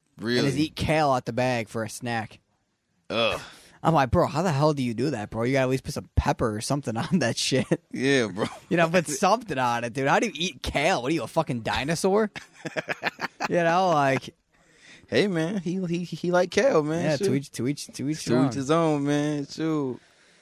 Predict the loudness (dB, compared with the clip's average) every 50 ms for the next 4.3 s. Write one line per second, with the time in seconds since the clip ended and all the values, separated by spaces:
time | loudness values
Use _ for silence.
0 | _ _ _ _ _ -4 -2 0 2 2 0 0 0 -2 -2 0 -2 0 0 0
1 | 0 0 0 0 0 0 0 -2 -2 0 0 -2 -2 -2 -2 -4 -2 -2 -4 -6
2 | -6 -4 -2 -2 -2 0 -2 -2 -4 -4 -6 -8 -6 -4 -2 0 0 0 0 0
3 | -2 -2 -4 0 0 0 0 0 -2 0 2 4 4 4 4 2 -2 -2 -2 -2
4 | -2 -2 -4 -6 -8